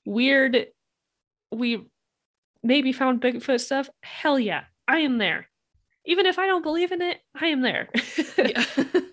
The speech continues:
Speaker 1: But true crime, I cannot. <laughs> And not to get all randomly dark, but part of that is because I don't,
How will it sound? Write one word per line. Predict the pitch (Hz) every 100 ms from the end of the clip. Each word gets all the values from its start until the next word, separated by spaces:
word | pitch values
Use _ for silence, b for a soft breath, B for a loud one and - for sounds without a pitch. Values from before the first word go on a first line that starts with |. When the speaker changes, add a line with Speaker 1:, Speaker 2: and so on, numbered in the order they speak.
| _ _ _
Speaker 1:
But | 262 247
true | - 370
crime, | 370 359 381 381 - _ _ _ -
I |
cannot. | 240 277 262 208 - - - -
<laughs> | 320 - - - - - - - - - - _ _ _ _ _ 233
And | 220 214 214 202 190 160 - _ -
not | 214 233
to | 254
get | 240
all | 214 190
randomly | 196 202 208 190
dark, | 180 208 170 170 - -
but | 202 180 170 156 - _ _ _ _ _ _ _ _ _ _ _ _ _ _ _ _ _ _ _ _ _ -
part | 240 262
of | 277
that | 285
is | 254 247
because | 247 240 220
I | 196
don't, | 196 190 196 190